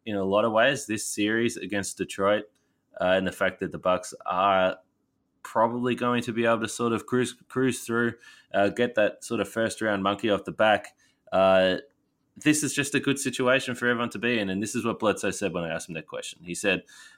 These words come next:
"I think we hold each other accountable and talk to each other in any situation without people getting mad or anything. Us being in that tough environment last season helped us grow as a team. We know each other's game.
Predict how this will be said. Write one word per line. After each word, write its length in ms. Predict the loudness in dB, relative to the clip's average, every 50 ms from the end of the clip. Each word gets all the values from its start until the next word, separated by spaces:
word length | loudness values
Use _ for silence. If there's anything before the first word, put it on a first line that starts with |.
| _ -6 -2
"I 80 | -2 -2
think 220 | 0 0 -2 0
we 120 | 0 0
hold 200 | 4 4 6 4
each 140 | 4 2 2
other 180 | 2 2 4 2
accountable 560 | 2 0 0 0 2 2 2 2 0 0 0
and 160 | -2 -4 -4
talk 240 | -2 0 -2 0 0
to 100 | 0 0
each 160 | 0 0 2
other 260 | 2 2 4 4 2
in 180 | 2 0 -2 -2
any 180 | -2 -2 -2 -4
situation 640 | -4 -6 -8 -6 -4 -2 0 -2 -2 -2 -4 -6
without 340 | -6 -2 0 0 0 0 -2
people 240 | -4 -6 -4 -4 -4
getting 320 | -4 -2 -2 -2 -2 -2
mad 320 | -2 0 2 2 2 0 0 -2
or 100 | -4 -4
anything. 380 | -4 -6 -8 -12 -14 -16 -16 _ _ _ _ -20 -20 _ _ _ _ _ _ _ _ _ _ 0
Us 160 | 0 0 0
being 240 | 0 0 0 2 2
in 120 | 0 0
that 160 | 0 0 0
tough 220 | 2 2 2 2 0
environment 540 | -2 2 4 6 6 6 6 4 2 2
last 300 | 4 4 4 4 2 0
season 300 | -2 0 0 0 0 -2
helped 260 | 0 0 0 0 0 -4
us 100 | -6 -2
grow 240 | 0 2 4 4
as 80 | 2 0
a 80 | -2 -4
team. 380 | -4 -2 -2 0 -2 -2 -6 -12 _ _ _ -14
We 100 | -10 -8
know 180 | -4 -2 0 0
each 140 | 0 0
other's 240 | 0 0 0 0 -2
game. 380 | -2 0 0 2 2 0 -2